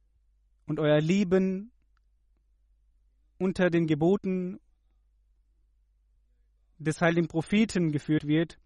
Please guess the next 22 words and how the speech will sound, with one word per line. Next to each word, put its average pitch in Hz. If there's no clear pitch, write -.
Es -
ist 220
nicht 247
falsch 165
oder 143
verboten, 151
zu 160
handeln, 170
seiner 135
Arbeit 180
nachzugehen. 120
Die 113
Sahaba, 143
die 120
Gefährten 170
des 147
heiligen 139
Propheten, 156
haben 143
dies 151
auch 226
getan. 131